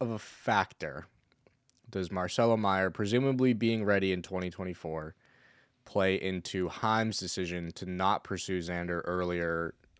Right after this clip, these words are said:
on in the process while he was still a Red Sox, um, in, in accepting reality that Marcelo's the future?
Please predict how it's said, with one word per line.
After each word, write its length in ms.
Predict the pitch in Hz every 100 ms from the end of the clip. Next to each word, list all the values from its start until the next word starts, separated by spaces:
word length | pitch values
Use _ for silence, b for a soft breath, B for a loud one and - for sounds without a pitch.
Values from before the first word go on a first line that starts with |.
| -
on 300 | 90 87 87
in 200 | 87 90
the 60 |
process 600 | 82 - 95 85 - 82
while 120 | 95 90
he 120 | 90
was 100 | 90
still 220 | - 110
a 60 | 92
Red 180 | 87 80
Sox, 340 | 87 82 - b b b b -
um, 420 | 85 85 85 85 - _ _ _ _ _
in, 260 | 101 98 98 -
in 140 | 101
accepting 540 | 98 - - - 107 101
reality 500 | 98 95 92 92 92
that 300 | 87 87 - _ b b b b _ _
Marcelo's 480 | 98 98 104 101 101
the 80 | 104
future? 440 | 104 92 104 104